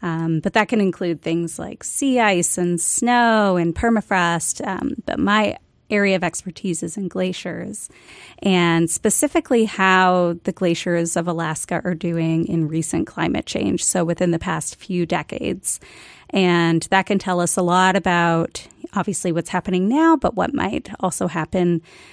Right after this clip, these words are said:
uh, within the next few decades in the future, too. And, uh, have done a lot of work looking at the different glaciers around Alaska and, and how they're doing and how that's impacting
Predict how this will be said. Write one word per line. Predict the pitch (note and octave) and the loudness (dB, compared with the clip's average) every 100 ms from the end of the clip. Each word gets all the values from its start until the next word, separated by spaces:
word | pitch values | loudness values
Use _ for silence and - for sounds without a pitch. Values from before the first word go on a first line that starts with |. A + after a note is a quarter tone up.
| - - | -16 -2
uh, | F3+ E3+ D#3+ E3 | 2 4 4 2
within | E3+ E3+ | 2 2
the | E3 | 2
next | E3 - | 0 -2
few | - G3 | -2 -2
decades | F3+ E3 - E3 - | -2 -4 -4 -6 -2
in | E3+ | -4
the | |
future, | D#3+ - D#3+ - E3 | -2 -4 -6 -4 -6
too. | - - E3 E3 D3 - - - | -4 -2 0 0 -2 -6 -20 -4
And, | G3 F#3 F3+ F3+ F3+ - - - - - - - | 0 2 2 2 0 -2 -10 -20 -20 -20 -18 -4
uh, | F#3 F3 F3 - | 0 2 0 -2
have | - G3+ | -4 -2
done | - G3+ F#3+ | 0 2 2
a | |
lot | F3+ F3+ | 2 0
of | G3+ G#3+ | 0 -2
work | G#3 - | -4 -4
looking | F#3 F3+ G3 | -4 0 0
at | F3+ F3 _ - | 0 -2 _ -6
the | G3 | -4
different | - F3+ F#3 F3+ - - | -4 -2 0 0 -2 -4
glaciers | F3+ F3+ F#3+ F3+ | -4 -2 -4 -4
around | F3+ F3 F3 F3 | -2 0 0 0
Alaska | E3+ E3 - - F3+ F3 | -4 -6 -6 -4 -4 -2
and, | F3 E3+ F3+ - | -2 -2 -4 -6
and | F#3+ E3+ E3+ - - _ _ _ - - | -4 -2 -2 -4 -10 _ _ _ -20 -6
how | - G#3 | -2 0
they're | G#3+ | 0
doing | G#3+ A#3 D4 D#4+ | 2 4 6 6
and | A#3+ | 4
how | G#3+ | 0
that's | G3 F#3+ - | -2 -4 0
impacting | F#3+ F3+ F3+ - F3+ F3 E3+ | 0 0 -6 -2 0 2 0